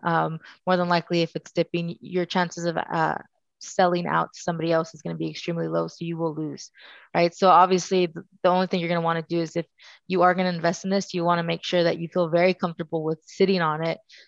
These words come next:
and not trying to do any day trades or any tor-, any sort of scalping or something like that. Um, this is, it would be something that you'd probably wanna sit on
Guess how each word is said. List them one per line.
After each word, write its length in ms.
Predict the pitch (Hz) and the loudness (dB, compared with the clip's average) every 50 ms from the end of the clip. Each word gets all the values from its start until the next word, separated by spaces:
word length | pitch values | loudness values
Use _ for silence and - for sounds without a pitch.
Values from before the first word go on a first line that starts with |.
| _ - - | _ -2 -2
and 160 | 175 180 180 | 0 2 4
not 200 | 175 175 175 - | 2 2 2 2
trying 380 | - - 185 175 175 175 175 170 - - | 0 0 2 2 2 0 -2 -4 -2 0
to 220 | 175 165 156 151 - _ _ _ _ _ _ - | 0 2 0 0 -4 _ _ _ _ _ _ 0
do 100 | 190 185 | 2 2
any 200 | 175 170 175 170 | 2 2 0 -2
day 260 | 156 175 170 170 170 | 2 2 2 2 2
trades 560 | - - - 170 165 165 165 165 160 - - 170 | 0 -2 0 0 2 2 0 -2 -4 -4 -4 -2
or 200 | 160 151 151 156 | -2 -2 0 -2
any 180 | 165 170 165 | -2 -2 -4
tor-, 380 | 160 - - 175 - - - - - | -6 -4 -4 -4 -4 -4 -8 -10 -8
any 220 | 170 170 170 165 | -6 -6 -6 -6
sort 300 | - - - 170 165 165 | -8 -4 -2 -2 0 -2
of 120 | 165 185 | -2 -4
scalping 840 | - - - - - _ _ - 180 165 165 165 - - 165 165 165 160 | -6 -12 -12 -14 -14 _ _ 2 4 4 2 2 -2 -6 -6 -4 -4 -6
or 100 | 160 160 | -8 -8
something 280 | - 165 156 - 165 165 | -10 -12 -10 -8 -8 -8
like 160 | 160 156 - - | -8 -10 -6 -2
that. 220 | 165 165 165 - - _ - - - - - _ - | 0 0 0 -2 -6 _ -20 -20 -20 -20 -20 _ -2
Um, 280 | - 175 170 165 170 170 - | 0 0 2 2 0 -2 -2
this 120 | 180 180 | -2 -4
is, 120 | 175 160 - _ _ _ _ _ _ _ _ - | -4 -8 -10 _ _ _ _ _ _ _ _ -2
it 140 | - 175 | 0 2
would 140 | 170 180 170 | 2 2 2
be 80 | 170 180 | 0 0
something 360 | - - 180 170 180 175 170 | 0 0 -2 -2 -2 -4 -2
that 160 | 165 165 - | -2 -4 -2
you'd 180 | 165 170 160 - | -4 -6 -6 -4
probably 240 | - 170 165 165 165 | -2 0 0 0 0
wanna 260 | 156 156 156 151 151 - | -2 -4 -4 -6 -8 -12
sit 280 | - - - 180 170 | -10 -4 0 2 2
on 340 | 156 151 - - - - | 2 2 -2 -4 -10 -12